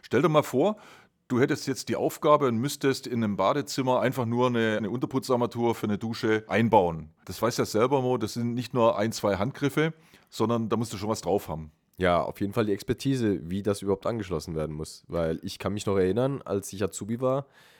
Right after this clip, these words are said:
Speaker 2: beziehungsweise im ersten Lehrjahr war das, glaub ich, schon, da hat der Geselle gleich gemeint, „Nee, nee, nee, das mache ich, das ist meine Arbeit.“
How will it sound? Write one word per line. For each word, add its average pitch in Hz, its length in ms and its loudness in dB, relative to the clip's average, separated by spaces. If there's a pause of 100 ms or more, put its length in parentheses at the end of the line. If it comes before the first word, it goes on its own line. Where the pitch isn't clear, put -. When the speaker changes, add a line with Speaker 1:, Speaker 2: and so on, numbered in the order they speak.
(240)
Speaker 2:
beziehungsweise 85 420 -4
im 78 80 -6
ersten 80 280 -6
Lehrjahr 92 260 0
war 82 80 -2
das, 85 140 -6
glaub 85 120 -2
ich, 85 120 -4
schon, 107 220 -4 (520)
da 71 140 -6
hat 87 220 -4
der 90 240 4
Geselle 85 340 -2
gleich 98 300 0
gemeint, 107 400 -2
„Nee, 104 120 0
nee, 120 140 2
nee, 98 320 0
das 95 220 -2
mache 110 180 2
ich, 87 100 0
das 92 160 -2
ist 92 120 -6
meine 92 240 2
Arbeit.“ 78 380 -4